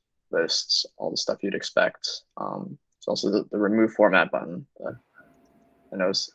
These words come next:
uh, some of you have been asking for. Um, yep, so you can embed, like, links, photos, videos. Um, you'll be able to, like, comment on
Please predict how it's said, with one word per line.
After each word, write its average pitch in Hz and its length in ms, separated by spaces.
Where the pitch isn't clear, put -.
uh, 110 320
some - 160
of 98 100
you 98 60
have 98 100
been 90 100
asking 113 360
for. 123 280
Um, 110 320
yep, 117 200
so - 120
you 113 80
can 113 120
embed, 110 340
like, 107 280
links, 113 580
photos, 104 540
videos. 95 880
Um, 80 480
you'll 110 140
be 113 100
able 117 180
to, - 100
like, 98 360
comment 107 400
on 104 500